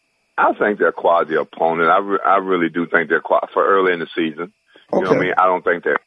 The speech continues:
Speaker 1: S E C quality opponent, but I
Speaker 2: Okay.
Speaker 1: thought that they,
Speaker 2: Okay,
Speaker 1: I mean,
Speaker 2: I like
Speaker 1: a
Speaker 2: that.
Speaker 1: top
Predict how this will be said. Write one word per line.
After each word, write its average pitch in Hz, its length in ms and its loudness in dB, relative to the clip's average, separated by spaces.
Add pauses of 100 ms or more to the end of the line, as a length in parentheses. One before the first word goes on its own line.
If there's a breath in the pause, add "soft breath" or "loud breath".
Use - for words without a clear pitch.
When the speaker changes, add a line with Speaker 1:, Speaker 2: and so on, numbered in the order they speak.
Speaker 1:
S 87 140 2 (100)
E 85 80 -4 (100)
C - 120 -2
quality 76 420 2
opponent, 73 500 -4 (380 loud breath)
but 87 240 2
I 151 140 4
Speaker 2:
Okay. - 100 -4
Speaker 1:
thought - 220 0
that - 160 -2
they, 110 120 4
Speaker 2:
Okay, - 240 2
Speaker 1:
I - 40 0
mean, 180 120 0
Speaker 2:
I 185 100 4
like 165 240 2
Speaker 1:
a - 20 -8
Speaker 2:
that. 123 80 -2
Speaker 1:
top 120 240 -2